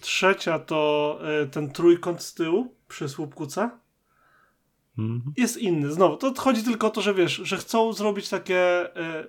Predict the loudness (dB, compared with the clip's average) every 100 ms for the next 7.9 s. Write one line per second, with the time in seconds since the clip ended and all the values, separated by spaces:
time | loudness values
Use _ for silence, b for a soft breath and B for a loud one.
0 | -6 -6 -2 -4 -2 -4 -2 -4 -2 -2
1 | -2 -2 -4 -6 -6 -6 -6 -8 -6 -6
2 | 0 0 -2 B B B -10 -6 2 2
3 | 2 -4 -6 -8 -4 -2 2 0 0 -4
4 | 0 -2 -2 -18 _ -8 -4 -2 -2 -2
5 | -4 -6 -6 -2 -2 0 -2 -4 B B
6 | B B -2 -2 0 -2 -2 -4 -4 -4
7 | -2 -2 -2 -2 0 0 -2 -6